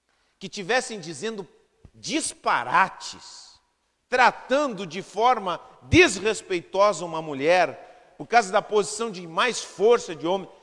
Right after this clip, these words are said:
Você acha que Jesus ia ficar quieto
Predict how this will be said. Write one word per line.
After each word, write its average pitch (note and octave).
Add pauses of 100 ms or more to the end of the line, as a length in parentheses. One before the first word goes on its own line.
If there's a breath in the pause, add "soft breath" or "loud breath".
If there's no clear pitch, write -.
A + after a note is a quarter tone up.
(260 soft breath)
Você -
acha F4
que C4+
Jesus G#3
ia C4
ficar B3
quieto G#3+